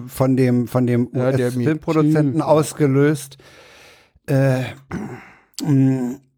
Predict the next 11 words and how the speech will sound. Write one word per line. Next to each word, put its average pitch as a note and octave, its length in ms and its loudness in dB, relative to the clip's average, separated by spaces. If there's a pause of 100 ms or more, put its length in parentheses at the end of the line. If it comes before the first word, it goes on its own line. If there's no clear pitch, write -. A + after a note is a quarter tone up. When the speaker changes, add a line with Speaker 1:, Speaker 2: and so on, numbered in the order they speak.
(520)
Speaker 1:
viel, E3+ 680 -4 (200)
haben F3 220 4
die A3 120 0
viel G3+ 240 -4
bewirkt? A#2 800 -4 (220)
Speaker 2:
Ich - 60 -20
glaube G2 280 -4
schon, C#3+ 280 0
man A2+ 180 2
redet A#2 400 -2
drüber, G2+ 340 -6